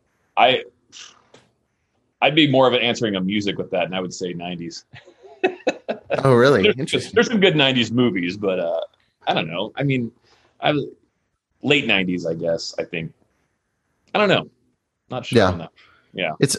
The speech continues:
Speaker 2: it's a tri-, I hadn't really thought about it, and I was, I was watching, uh, I was watching an interview recently with, with Tarantino. He was talking about, um, you know, he said the fifties was his least favorite period of movies 'cause it was so censored. And he said the eighties was, like,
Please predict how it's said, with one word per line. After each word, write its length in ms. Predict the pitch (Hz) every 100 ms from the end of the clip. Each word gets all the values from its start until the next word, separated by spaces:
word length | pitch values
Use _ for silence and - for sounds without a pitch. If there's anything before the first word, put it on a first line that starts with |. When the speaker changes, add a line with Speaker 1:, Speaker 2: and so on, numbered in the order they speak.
| -
Speaker 2:
it's 160 | 147 175
a 60 |
tri-, 260 | 151 - 147
I 100 | 143
hadn't 300 | 143 175 180
really 360 | 123 127 117 - _ _ _ -
thought 140 | 107
about 220 | 101 98
it, 20 |
and 80 | 98
I 40 | 104
was, 160 | 101
I 100 | -
was 160 | 104 101
watching, 440 | 95 98 107 95
uh, 280 | 90 90 - - _
I 60 | -
was 100 | 104
watching 280 | 101 - 98
an 60 |
interview 200 | 90 92
recently 420 | 90 - - 95
with, 280 | 90 87 - - - -
with 200 | 95 -
Tarantino. 420 | 95 90 101 90
He 60 | 87
was 120 | 85
talking 300 | 87 90 90
about, 480 | 85 85 82 - -
um, 480 | 90 85 62 64 - _ _ _ -
you 120 | 104
know, 120 | 80
he 140 | 95 98
said 160 | 123
the 80 | 101
fifties 400 | - 107 110 95
was 160 | 98 90
his 180 | 90
least 220 | 95 92 -
favorite 420 | 87 87 87 - _
period 260 | - 85 82
of 60 |
movies 340 | 85 82 67 -
'cause 140 | 90
it 40 |
was 120 | 67 -
so 120 | 90
censored. 520 | - 82 90 85 85
And 380 | - - - 101
he 40 |
said 140 | 95 85
the 140 | -
eighties 380 | 156 131 113 -
was, 160 | 101 92
like, 200 | 87